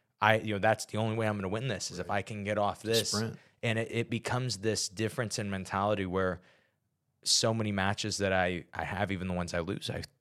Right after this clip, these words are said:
Speaker 1: stop and I'm like, "Man, I just didn't get it all done in time. I just didn't have enough time." And it stopped being like, "Oh, I was done. You know, I just
Speaker 2: Yeah.
Speaker 1: didn't have anything else."
Speaker 2: Yeah.
Speaker 1: And, uh, I think that shift to being present has made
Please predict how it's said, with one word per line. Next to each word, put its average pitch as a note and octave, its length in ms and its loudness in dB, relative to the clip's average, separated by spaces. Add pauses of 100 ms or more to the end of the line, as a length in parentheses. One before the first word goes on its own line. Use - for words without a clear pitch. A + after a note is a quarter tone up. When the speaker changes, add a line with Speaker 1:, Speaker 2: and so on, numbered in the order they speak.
Speaker 1:
stop - 500 0
and F#2 60 -6
I'm E2+ 120 -8
like, - 240 -12
"Man, F2+ 360 -8 (1000)
I - 100 -8
just - 240 -6
didn't F#2+ 200 -6
get F2+ 160 -4
it E2+ 80 -2
all E2+ 240 -2
done F#2+ 180 0
in F2 100 -6
time. F2+ 380 -4 (220)
I F#2 80 -2
just F#2+ 180 -4
didn't G#2 200 -2
have F#2 140 -2
enough F#2 200 -6
time." F#2+ 260 -2
And F#2+ 80 -4
it - 100 -8
stopped A2 400 2
being G2 300 -2
like, F2 300 -4 (320)
"Oh, F#2+ 80 0
I F2+ 80 4
was D#2 160 -4
done. E2 300 -4 (360)
You F2+ 80 -2
know, E2+ 40 0
I F2 60 -2
just F#2 160 -4
Speaker 2:
Yeah. F#2 60 0
Speaker 1:
didn't E2+ 160 -2
have F2+ 200 0
anything E2 320 -8
else." D2+ 400 -10
Speaker 2:
Yeah. E2+ 180 -8 (140)
Speaker 1:
And, F2 380 0
uh, D#2+ 320 2
I F2 100 -4
think G2+ 280 -6
that E2+ 200 0
shift - 520 0
to F#2+ 120 -2
being F2+ 360 -4
present F2 560 -2
has D#2+ 200 -6
made E2+ 600 0